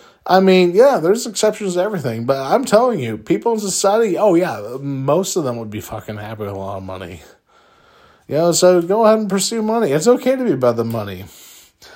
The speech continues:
So many people try to virtue signal and go, "Oh, it's not about the money, I'm just trying to do this. I'm trying to make friends, not fans." Nah, fam, you're trying to make fans, not friends.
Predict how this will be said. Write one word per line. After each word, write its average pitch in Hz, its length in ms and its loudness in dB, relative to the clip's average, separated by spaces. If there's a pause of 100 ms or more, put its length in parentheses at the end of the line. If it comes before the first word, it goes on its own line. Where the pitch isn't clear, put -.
(260)
So 254 220 0
many 226 120 6
people 196 340 4
try 165 180 4
to 135 80 2
virtue 139 380 2
signal 147 360 -2
and 135 80 -4
go, 123 220 -2
"Oh, 123 180 -2
it's 123 120 -6
not 135 100 -2
about 135 140 0
the 120 80 -6
money, 117 360 -8
I'm 117 160 -10
just 117 220 -10
trying 123 240 -6
to 117 100 -8
do 110 220 -8
this. 107 640 -10 (420)
I'm 139 100 -4
trying 165 200 4
to 156 60 2
make 143 120 -2
friends, 139 380 2
not 131 220 0
fans." 139 480 0 (580)
Nah, 180 440 4
fam, 170 500 2
you're 202 200 0
trying 311 180 2
to 262 80 0
make 208 200 -2
fans, 170 500 0
not 139 260 -2
friends. 123 680 -6